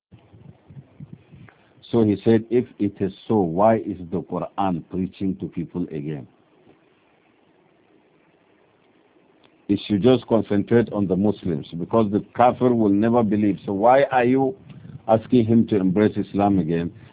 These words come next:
when you know that even if he embraces Islam, Allah will never forgive him?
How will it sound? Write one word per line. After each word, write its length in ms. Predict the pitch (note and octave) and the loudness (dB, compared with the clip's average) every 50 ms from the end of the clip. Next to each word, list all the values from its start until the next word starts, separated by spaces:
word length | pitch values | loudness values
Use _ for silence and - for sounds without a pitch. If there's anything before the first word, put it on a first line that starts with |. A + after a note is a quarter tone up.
| _ - | _ -6
when 240 | - F#2 A#2 C3 C3+ C3 | 0 2 4 6 6 6
you 120 | C3 A#2+ | 6 6
know 240 | A#2 A#2 A#2+ B2 B2 | 6 6 6 4 4
that 240 | G#2+ A2 G2+ F#2+ F#2+ - | 4 4 2 2 0 -2
even 300 | A#2 B2 A#2+ B2+ C3 B2+ | -2 0 2 4 4 4
if 120 | B2+ A#2 - | 2 0 0
he 140 | B2 A2 | -2 -2
embraces 640 | F2 G2 G2+ F2+ F#2+ G#2+ G#2+ G2 A2 G#2+ G2+ G2 F2+ | 0 0 -2 0 0 0 0 0 -2 -4 -4 -6 -6
Islam, 280 | - G#2 G#2 G#2 G#2 - - | -2 0 0 0 0 0 -2
Allah 300 | G2 G2 G2+ A2 A2+ A2 | -2 2 4 4 4 4
will 80 | G#2+ G2+ | 2 0
never 300 | G2+ G2+ G2 G2 - - | 0 -2 0 0 0 -2
forgive 320 | - F#2 D#2 D2 F2+ E2+ C#2+ | -2 -6 -4 -2 -4 -4 -4
him? 180 | C#2+ D2+ B1+ | -6 -10 -12